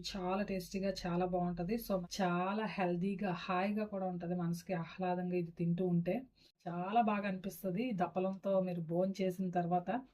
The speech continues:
భోజనం తిన్న తర్వాత, మరి మీకు కూడా నచ్చిందని నేను అనుకుంటున్నాను. నచ్చితే కనుక మీరు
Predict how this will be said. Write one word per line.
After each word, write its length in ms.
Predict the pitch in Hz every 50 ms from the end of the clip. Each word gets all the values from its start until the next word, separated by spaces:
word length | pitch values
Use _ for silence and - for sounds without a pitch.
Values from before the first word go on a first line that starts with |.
| _ _ _ _ _ _ _ _ _ -
భోజనం 420 | 170 190 202 202 208 214 226 214 208
తిన్న 220 | - 185 185 190
తర్వాత, 440 | 185 196 185 180 185 190 190 - 214 247 277 269 - - _ _ _ _ _ _ _ _ _ -
మరి 200 | 196 185 185 185
మీకు 260 | 180 185 202 202 214 226
కూడా 220 | - 214 202 208
నచ్చిందని 520 | 208 202 185 175 - - 202 196 196 196 190
నేను 140 | 185 180 180
అనుకుంటున్నాను. 480 | 175 175 175 190 190 175 - 190 196 208
నచ్చితే 360 | 202 190 180 - - - 220 220
కనుక 220 | 208 202 190 - 202
మీరు 260 | 196 185 185 190 208